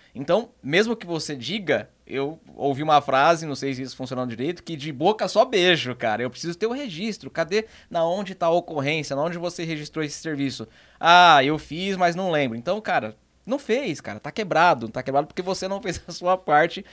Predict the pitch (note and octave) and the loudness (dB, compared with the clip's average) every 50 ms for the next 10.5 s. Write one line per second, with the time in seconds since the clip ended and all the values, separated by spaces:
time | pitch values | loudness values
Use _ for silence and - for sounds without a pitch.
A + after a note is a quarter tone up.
0 | - - - _ _ - C#3+ - D#3+ D#3 F3 F#3+ F#3 - F#3 F3+ F3+ F3 F3 E3+ | -20 -20 -20 _ _ -6 -4 -2 -2 -2 -2 -2 -2 -2 -2 0 0 0 0 -2
1 | E3 - E3+ - F3 D#3 D#3+ D#3 D#3 C#3+ - F3+ E3+ F3 - E3+ E3 F3+ - - | -4 -6 -6 -6 -6 -4 -4 -4 -4 -6 -4 -4 -2 -2 -2 -2 -4 -4 -4 -4
2 | - C3 C3+ D3 D#3 C#3+ C3 B2 B2 B2 A2+ A2 A2 A#2 C3 C#3 A#2+ A2 - A2 | 0 4 4 4 4 4 2 2 2 0 0 0 2 2 2 2 0 -2 -6 -6
3 | F#2+ - G#2+ - - G2+ G#2+ C3 D#3 D#3 C3 - C3+ C#3+ C#3+ C#3 C3+ A2+ B2+ C3 | -8 -8 -10 -10 -6 -2 0 0 0 -2 -4 -6 -8 -8 -6 -6 -4 -2 0 0
4 | B2+ B2+ A2+ G#2+ A2 A2 G#2+ - - A2 - A2 G#2+ G#2 - - G2 - - - | 0 -2 -2 -2 -2 -4 -4 -6 -10 -10 -8 -6 -6 -6 -8 -10 -14 -14 -12 -8
5 | A2+ A#2 C3 D3 - C#3 A#2 B2 B2 B2 B2 A#2 G#2+ - - C#3 D3+ E3+ E3+ G3 | -6 -4 -4 -4 -6 -8 -10 -10 -8 -8 -8 -8 -8 -8 -6 -6 -6 -6 -6 -8
6 | - _ _ - - _ _ - C3+ C#3 C#3 D3 D3 C#3+ D3 C#3+ - C#3 C#3 C3+ | -12 _ _ -20 -20 _ _ -12 -12 -8 -6 -4 -4 -4 -6 -6 -4 -4 -4 -2
7 | B2+ B2+ C3+ D3 D3 D3+ D#3 - C#3 B2 B2 B2 D3 D3 - D3 E3+ D#3+ D#3 D3+ | -4 -6 -6 -6 -8 -10 -10 -8 -6 -6 -4 -2 -4 -4 -4 -4 -4 -4 -4 -4
8 | D#3+ D#3+ - - - E3 C3 A2 G#2+ G#2 - B2 B2 C3+ C#3 D3+ C#3+ - B2+ G#2+ | -4 -6 -6 -4 -2 0 2 2 0 0 -2 0 2 2 4 2 2 2 0 0
9 | G#2 - _ _ _ - - A2 B2 C3+ D3 - - C3 E3 F#3 D#3+ C3+ C3 A#2 | 0 -2 _ _ _ -8 -4 -2 -2 -2 -2 -2 -2 -2 -2 -2 -4 -8 -8 -8
10 | A2+ A2+ G2+ F#2+ G2 G#2+ G#2+ - E3+ G#3+ | -8 -8 -6 -6 -8 -8 -8 -10 -10 -12